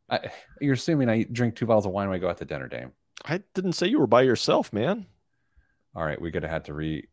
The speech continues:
Speaker 1: um, you know what? Here's what we're doing, Dame. I'm, I'm freaking making the call mid-show right now. I'm shutting Zencastr, and we're doing the whole thing on this, on, on this. I'm just gonna edit it.
Speaker 2: All right.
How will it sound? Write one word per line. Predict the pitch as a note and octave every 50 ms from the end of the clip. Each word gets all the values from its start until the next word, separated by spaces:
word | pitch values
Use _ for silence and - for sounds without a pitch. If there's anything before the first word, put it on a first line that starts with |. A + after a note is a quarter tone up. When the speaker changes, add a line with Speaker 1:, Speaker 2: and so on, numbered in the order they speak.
| - - -
Speaker 1:
um, | D#2 D2+ D2 C#2+ C#2 C#2 C2 B1+ B1+ A1+ - - _ _ _ _ _ _ - - - _ _ _ _ _ _ _ _ _
you | -
know | B2 -
what? | G#2+ F#2 -
Here's | A#2+ C3 C3+
what | D#3+ A2+
we're | A#2
doing, | G2+ A#2 A2 F2
Dame. | D2 D2+ D2+ D#2+ E2 F2 _ _ _ _ _ _ _ _ _ -
I'm, | G2 F#2+ F2+ - _ _ _ _ _ _ _ _ -
I'm | - F2+ D#2+
freaking | - - A#2 A#2 A#2 A#2 G2+
making | G2 F#2+ G2 G2 A#2 G#2+
the | G#2
call | G2+ - F#2 E2+ D#2+ D2+ - _ _ _ _ _ _ _ _ _ _ _ _ _ _ _ _ _ _ _ -
mid-show | E2+ F#2 G2+ G2+ - - G#2+ F#2 F2
right | F2 F2 F2+ D#2+
now. | F2 F2+ E2+ D#2+ D#2+ D#2 _ _ _ -
I'm | F#2+ F#2
shutting | - - - - G2+ G2+ G#2+ G#2 F#2+
Zencastr, | - F#2+ F#2 F#2 - G2 D#2+ E2+ E2+ - - F2+ E2+
and | E2
we're | D#2 D#2
doing | D#2 D#2 E2 F2 F2 F2 E2+
the | E2
whole | D#2 - F2+ E2+ E2+
thing | - - F2 E2 D#2+
on | D#2+ D2+
this, | D2+ - _ _ -
on, | - E2+ D#2+ D#2 D2+ D2+ C#2+ - _
on | - E2+ D#2 D#2
this. | D2 D#2 D2+ -
I'm | D#2+ D2+ D2
just | C#2 -
gonna | - C#2+ C2+
edit | D2 C#2+ D2 C#2+
it. | D2 C#2+ _ _ _ _ _ _ _ _ _ _ _ _ _ _ _ _ _ _ _ _ _ _ _ -
Speaker 2:
All | - G#3
right. | - C#3 D3+ A#2+